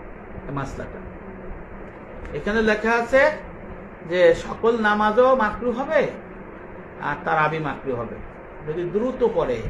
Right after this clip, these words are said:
আবার আপনার কানে যদি না শোনেন, আপনি তো কোরআন খতম করতেছেন, আপনার হয় মুখ দিয়ে বলতে হবে, নাহলে শুনতে হবে। আর ওই ইমাম সাহেব দূরে পড়তেছে,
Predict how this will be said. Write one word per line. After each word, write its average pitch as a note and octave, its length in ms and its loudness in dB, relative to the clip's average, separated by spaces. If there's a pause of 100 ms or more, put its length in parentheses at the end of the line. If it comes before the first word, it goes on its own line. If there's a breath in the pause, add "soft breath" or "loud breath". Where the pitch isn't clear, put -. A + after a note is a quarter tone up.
(100)
আবার E3+ 200 2
আপনার F#3+ 320 0
কানে G3 280 0
যদি F#3+ 300 0
না G3 280 -2 (140)
শোনেন, C#3 220 -6 (580)
আপনি - 200 -10
তো G3+ 80 4 (100)
কোরআন A#3 420 8
খতম A#3 380 2
করতেছেন, C3+ 520 0
আপনার F#3 320 0
হয় G3+ 160 4
মুখ G3+ 200 0
দিয়ে G3 180 6
বলতে G#3+ 300 4
হবে, A#3+ 280 6
নাহলে G3+ 220 4
শুনতে G#3 340 0
হবে। A#2+ 200 0 (760 loud breath)
আর F3 140 -2
ওই A#3+ 320 4
ইমাম A3 220 2
সাহেব G3+ 240 0
দূরে F#3+ 260 4
পড়তেছে, E3+ 480 -4